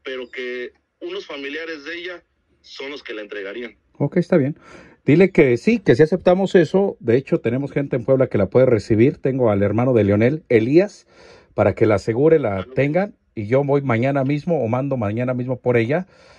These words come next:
Speaker 2: Y dile que inmediatamente retiramos todas las acusaciones, todos los memes, para que sepa.
Speaker 1: Ok, sí, porque de hecho ayer, ayer me dejó en visto. Y hoy en la mañana, este,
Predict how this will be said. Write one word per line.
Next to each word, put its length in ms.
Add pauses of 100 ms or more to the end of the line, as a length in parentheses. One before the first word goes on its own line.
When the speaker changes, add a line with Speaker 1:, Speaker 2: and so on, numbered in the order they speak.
(200)
Speaker 2:
Y 100
dile 260
que 140
inmediatamente 600
retiramos 520
todas 200
las 200
acusaciones, 720
todos 220
los 200
memes, 440 (340)
para 220
que 120
sepa. 420 (1800)
Speaker 1:
Ok, 280 (120)
sí, 140
porque 220
de 460
hecho 160
ayer, 240 (220)
ayer 180
me 120
dejó 180
en 80
visto. 340 (760)
Y 100
hoy 120
en 80
la 80
mañana, 680
este, 500